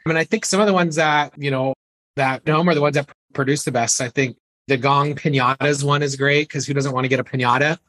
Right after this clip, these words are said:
So I think that one, you know, immediately comes to mind. But yeah, for those curious too, we actually have, like, thousands of examples. If, if you go to sendoso dot com slash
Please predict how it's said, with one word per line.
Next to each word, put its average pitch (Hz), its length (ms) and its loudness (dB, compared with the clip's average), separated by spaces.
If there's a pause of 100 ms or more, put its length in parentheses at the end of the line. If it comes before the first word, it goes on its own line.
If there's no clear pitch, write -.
So 139 140 -2
I - 80 0
think 127 140 -4
that 131 220 0
one, 131 280 -2
you 123 80 -4
know, 113 120 -4
immediately 123 400 -2
comes 131 260 -4
to 131 100 -6
mind. 131 320 0
But 127 180 0 (180)
yeah, 143 180 -2 (220)
for 175 140 0
those 196 220 2
curious 180 640 2
too, 165 240 2
we 151 100 4
actually 156 380 0
have, 147 240 -4
like, 127 280 -4
thousands 156 440 0
of 135 100 0
examples. 123 680 -2
If, 120 180 -6
if 123 180 -8
you 123 80 -8
go 123 120 -2
to 123 80 -2
sendoso 127 680 -2
dot 120 240 0
com 123 320 -4
slash 123 480 -2